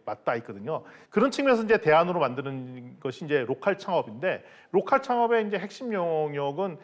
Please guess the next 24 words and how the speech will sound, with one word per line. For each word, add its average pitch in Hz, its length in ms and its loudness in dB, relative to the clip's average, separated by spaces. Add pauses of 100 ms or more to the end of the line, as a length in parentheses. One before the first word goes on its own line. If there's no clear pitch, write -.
그 147 180 -2
지역에 196 480 4
있는 185 300 0
자원을 160 640 0
기반으로 151 680 0
해서 220 480 0 (280)
그거를 156 540 2
더 143 380 2
밸류를 147 640 0
만들어주고 156 760 0 (220)
거기에 147 320 0
사람들이 202 480 2
모이게끔 160 520 -2
하는, 156 360 0 (320)
어, 156 180 -10
이런 185 240 4
부분들을 151 460 0
같이 139 340 -6
고민하는 170 720 0 (240)
부분들입니다. 117 680 -10 (100)
몇몇 160 480 0
좀 139 200 -6
혁신적인 220 480 -4
청년들이 233 680 -2